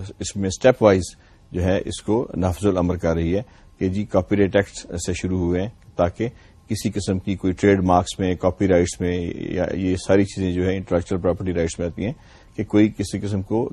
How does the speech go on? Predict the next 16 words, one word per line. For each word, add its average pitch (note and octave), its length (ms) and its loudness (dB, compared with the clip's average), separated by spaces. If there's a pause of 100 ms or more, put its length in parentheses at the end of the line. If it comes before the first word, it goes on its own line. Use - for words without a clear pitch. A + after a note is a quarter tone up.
کسی A2 160 -4
قسم G2+ 300 -2
کے G2+ 180 0
بندے F#2 320 0
کو A2+ 180 -2
باہر F#2 280 2
کے G2 160 -2
یا F#2+ 280 0
لوکل F2 280 -2
انویسٹر F2+ 360 -2
کو A2+ 200 -6 (340)
کوئی G#2 160 0
ڈپلیکیشن G2+ 680 4
یا G2+ 140 2
امیٹیشن F#2+ 480 -2
کا - 180 -2